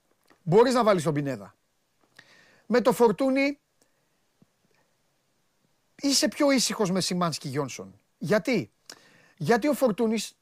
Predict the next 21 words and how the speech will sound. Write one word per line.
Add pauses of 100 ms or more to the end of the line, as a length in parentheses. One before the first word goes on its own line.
(220)
τρέχει
περισσότερο (600)
από
το
Χάμες. (1160)
Παίρνει
και
μέτρα (120)
πίσω
πιο
πολλά
από
το
Χάμες. (760)
Και
εκεί
ο
Ολυμπιακός, (500)
με
Σαμασέκου
και,